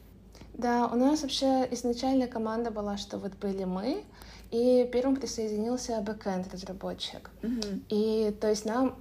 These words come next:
Speaker 1: он уже советовал, что вот если мы хотим построить приложение на I O S, нам нужно нанять человека именно с такими определенными фреймворками. И так мы в течение еще нескольких недель нашли нашего первого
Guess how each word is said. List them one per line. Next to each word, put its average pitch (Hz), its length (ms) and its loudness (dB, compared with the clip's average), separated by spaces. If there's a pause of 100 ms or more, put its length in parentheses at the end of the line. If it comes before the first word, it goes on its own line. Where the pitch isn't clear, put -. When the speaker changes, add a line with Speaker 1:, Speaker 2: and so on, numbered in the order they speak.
Speaker 1:
он 220 220 -2
уже 208 180 0
советовал, 202 600 0
что 190 220 -8
вот 180 220 -4
если 185 260 -8
мы 185 140 -2
хотим 185 320 -8
построить 180 400 -8
приложение 175 540 -6
на 170 220 -6
I 185 200 -4
O 220 120 0
S, 254 180 -6
нам 180 240 -4
нужно 175 460 -6 (480)
нанять 185 380 0
человека 175 540 -4
именно 175 300 -4
с 165 40 -8
такими 180 420 -6
определенными 180 640 -6
фреймворками. 214 840 -2 (500)
И 247 400 2
так 233 280 0
мы 220 120 0
в 214 60 -8
течение 214 380 -4
еще 208 180 -4
нескольких 202 480 -6
недель 196 340 0
нашли 185 500 -4
нашего 185 460 -6
первого 180 340 -4